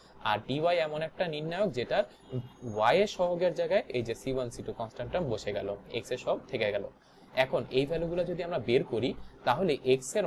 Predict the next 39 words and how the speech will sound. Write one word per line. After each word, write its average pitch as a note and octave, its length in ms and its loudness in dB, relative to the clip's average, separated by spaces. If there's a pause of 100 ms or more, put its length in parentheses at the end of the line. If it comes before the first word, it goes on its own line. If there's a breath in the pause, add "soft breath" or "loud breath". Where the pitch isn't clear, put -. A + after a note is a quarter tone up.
মান G#2 140 -4 (120)
হবে A2 220 4 (460)
এই B2 60 4 (160)
ডিএক্স E3+ 440 0
কে F#3 80 4 (120)
ডি A#2+ 100 -2 (120)
দিয়ে B2 200 4
ভাগ A2 100 -4 (100)
করলে C3 220 -2
যেটা A#2 220 -4
হয় C3+ 140 0 (100)
এটা, F3+ 160 0 (180)
এবং A2 120 -6 (120)
ওয়াই G#2 260 4
এর F3 120 0
মান C3+ 120 -4 (100)
হবে A2 180 0 (500 loud breath)
ডিওয়াই D#3 400 4
matrix C#3+ 340 -8 (180)
নির্ণায়কটার C#3+ 500 -2 (140)
মান B2+ 160 -2 (280)
ডি C#3+ 120 0 (160)
নির্ণায়ক A2+ 300 -4
দিয়ে G#2 160 -4
ভাগ - 180 -18
করলে A#2 220 0
যেটা G#2+ 220 -4
হবে C#3+ 140 -4 (100)
সেটা। G2+ 220 -4 (380 loud breath)
এইভাবে A#2+ 300 -2
আমরা D#3 180 -4
খুব E3+ 100 -2 (120)
সহজেই C#3 440 0
নির্ণায়কের A2 460 -8
সাহায্যে B2 380 -4 (360 loud breath)
সমীকরণ A#2+ 500 -4 (140)
সমাধান G#2 340 -6 (100)
করতে C3 280 2
পারি। - 180 -6